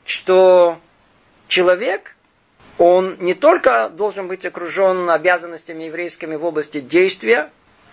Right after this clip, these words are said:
в области эмоций, но и в области мысли,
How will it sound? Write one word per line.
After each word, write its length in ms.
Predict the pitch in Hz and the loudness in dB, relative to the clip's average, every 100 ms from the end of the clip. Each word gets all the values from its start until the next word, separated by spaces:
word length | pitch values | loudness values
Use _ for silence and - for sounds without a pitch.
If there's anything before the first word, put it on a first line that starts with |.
| _ | _
в 80 | 131 | -2
области 800 | 156 147 143 151 147 139 120 - _ _ _ - - | 0 0 -2 -2 0 0 -4 -10 _ _ _ -20 -4
эмоций, 580 | 123 160 220 359 349 - - - - | 0 2 0 -2 -6 -8 -20 -20 -6
но 140 | 180 | -2
и 80 | 208 | 0
в 100 | 202 | 0
области 380 | 233 233 - 208 | 0 -4 -8 -6
мысли, 600 | 220 247 - 165 123 | -4 -6 -6 -6 -6